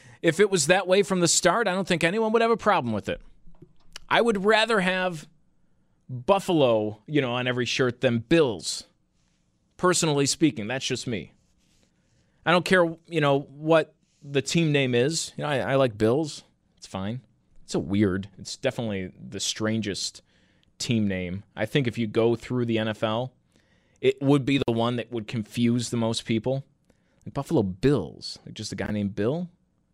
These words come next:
Is that what we're doing? Like Buffalo Bill, the old cowboy?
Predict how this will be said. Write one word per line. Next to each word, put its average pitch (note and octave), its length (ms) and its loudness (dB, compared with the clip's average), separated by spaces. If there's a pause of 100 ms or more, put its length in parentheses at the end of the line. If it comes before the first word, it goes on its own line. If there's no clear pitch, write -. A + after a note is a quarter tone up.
(180)
Is - 100 -6
that B2 120 0
what D#3+ 80 -2
we're E3+ 80 0
doing? F3+ 320 -2 (880)
Like G#2+ 200 0
Buffalo C#3+ 360 4
Bill, C#3+ 300 2
the B2+ 140 0
old A#2 200 -2
cowboy? F3+ 600 -2